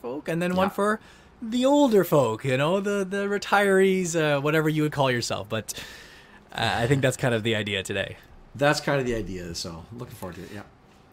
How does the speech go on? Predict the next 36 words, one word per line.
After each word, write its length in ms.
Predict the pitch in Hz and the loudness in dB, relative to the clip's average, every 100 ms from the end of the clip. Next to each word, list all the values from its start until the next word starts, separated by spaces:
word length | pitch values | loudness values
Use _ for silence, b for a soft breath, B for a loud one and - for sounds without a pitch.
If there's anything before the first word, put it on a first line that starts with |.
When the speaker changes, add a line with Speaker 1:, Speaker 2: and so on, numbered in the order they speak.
| _ - | _ 0
Speaker 1:
And 240 | 143 151 - - 151 | 0 0 -6 -4 2
I 80 | |
will 140 | 160 185 | 4 4
just 180 | 214 - | 2 2
say, 220 | 139 127 | 4 6
I 100 | 120 | 6
mean, 140 | 127 | 4
I 80 | 127 | 4
mentioned 240 | 147 170 | 4 2
at 60 | 156 | -2
the 120 | 135 | -2
top, 280 | - 110 - - - 135 113 - | 0 0 -2 -14 -20 -20 -14 -8
it, 140 | 151 | -4
this 220 | 165 175 | -2 -2
is 80 | 175 | -2
an 100 | 165 - - | -4 -8 -8
easy, 500 | 196 214 196 196 156 | -4 -2 -2 -2 -2
we're 120 | 151 | 2
gonna 100 | 156 | 2
demonstrate 420 | 147 202 196 180 | 4 2 4 2
an 100 | 160 | 2
easy 280 | 151 165 160 | 0 0 2
way 200 | 127 131 139 | 2 0 0
to 120 | 127 | 0
build 240 | 107 123 | 0 -2
a 60 | 127 | 0
portfolio, 520 | - 123 120 117 156 | -2 -2 -2 2 2
but 160 | 160 156 | 2 2
that 200 | 156 120 | -2 0
doesn't 340 | 147 156 190 | 0 0 -2
mean 280 | 143 147 143 | -2 0 2
that 200 | 127 - | 0 0
a 80 | 123 | -6
lot 440 | 117 120 131 143 | -4 -2 0 2
of 160 | 135 110 | 0 -2
work 320 | 120 117 - | -2 -2 -6